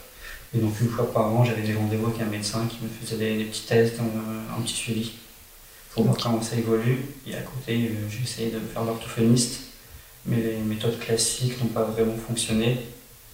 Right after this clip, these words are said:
Speaker 1: Et, euh, euh, du coup, euh, je parlais de mon orthophoniste tout à l'heure, mais là actuellement, je, je fais qu'un orthophoniste qui utilise une méthode qui s'appelle Gelbert et qui fonctionne. Donc il y a des progrès, mais c'est lent.
Speaker 2: D'accord. C'est quoi ton parcours professionnel ?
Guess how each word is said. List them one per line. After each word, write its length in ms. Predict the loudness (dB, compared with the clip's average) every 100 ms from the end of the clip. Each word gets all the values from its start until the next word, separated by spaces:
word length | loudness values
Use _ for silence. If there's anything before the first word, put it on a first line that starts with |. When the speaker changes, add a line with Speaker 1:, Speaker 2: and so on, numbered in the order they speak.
| 0 0 -2
Speaker 1:
Et, 60 | -2
euh, 1040 | 0 -2 -4 -8 -2 0 0 -4 -16 -6
euh, 60 | 0
du 100 | 0
coup, 220 | 2 2
euh, 60 | 2
je 640 | 0 -6 -16 -20 -18 -8
parlais 160 | 2 4
de 60 | 4
mon 80 |
orthophoniste 440 | 2 -2 4 4 6
tout 80 | 4
à 40 |
l'heure, 220 | 4 4 2
mais 60 |
là 80 | -2
actuellement, 420 | -4 -4 -4 0
je, 160 | -2 -2 -6 -6 -10 -20 -20 -20 -18 -8
je 40 |
fais 120 | 0
qu'un 120 | 6
orthophoniste 540 | 8 6 2 2 2 0
qui 60 |
utilise 240 | -6 -2 2
une 140 | 2
méthode 420 | 2 2 4 4 0
qui 80 |
s'appelle 240 | -6 -8 -4
Gelbert 380 | -2 0 0 0
et 680 | -6 -14 -20 -20 -20 -14
qui 140 | -10 0
fonctionne. 400 | 2 2 2 0 -2 -6 -12 -20 -20 -20 -20 -12 -12 -12 -20 -14
Donc 60 | 0
il 80 | 2
y 20 |
a 60 | 2
des 60 |
progrès, 300 | 0 -4 -2
mais 180 | -4 -4
c'est 160 | -6 -4
lent. 100 | -4 -8 -18 -16 -10 -10 2
Speaker 2:
D'accord. 380 | 2 2 -2 -8 -12 -16 -16 -12 -12 -12 -2
C'est 240 | 4 4
quoi 160 | 8 8
ton 160 | 8 6
parcours 420 | 6 4 -6 -8
professionnel ? 800 | -2 -2 2 0 4 4 4